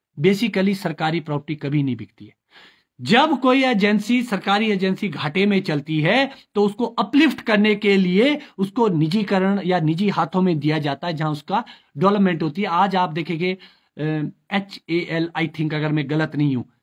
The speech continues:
उस पे एक क्वेश्चन आया था, अगर हम सोशल मीडिया या टीवी के माध्यम से देखते थे, आज वो इंडियन आर्मी के लिए हेलीकॉप्टर या विमान बनाने लगी है, तो उसका स्तर बढ़ा है। सेम ऐसे ही हमारा हॉर्टिकल्चर की इंडस्ट्री है,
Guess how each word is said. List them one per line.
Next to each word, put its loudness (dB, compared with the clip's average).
उस -6
पे 0
एक -2
क्वेश्चन 0
आया 0
था, 2
अगर -2
हम -2
सोशल -4
मीडिया 0
या -2
टीवी -2
के -2
माध्यम -4
से -6
देखते -8
थे, -2
आज 4
वो 2
इंडियन 6
आर्मी 2
के 0
लिए -2
हेलीकॉप्टर -4
या -2
विमान 0
बनाने -6
लगी -12
है, -20
तो -2
उसका -2
स्तर -6
बढ़ा -2
है। -10
सेम 2
ऐसे 2
ही 6
हमारा 4
हॉर्टिकल्चर 0
की -2
इंडस्ट्री 0
है, -10